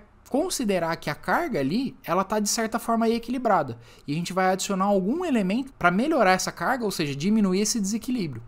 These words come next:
Que é o caso de uma das formas de correção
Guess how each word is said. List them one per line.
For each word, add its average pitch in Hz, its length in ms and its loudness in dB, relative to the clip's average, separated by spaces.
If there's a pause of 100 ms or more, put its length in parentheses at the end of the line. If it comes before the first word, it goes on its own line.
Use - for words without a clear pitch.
(400)
Que - 60 0
é 247 60 4
o 277 80 0
caso 220 560 0
de 123 120 -4
uma 269 160 0
das 262 240 0
formas 269 380 0
de 262 80 -2
correção 262 600 2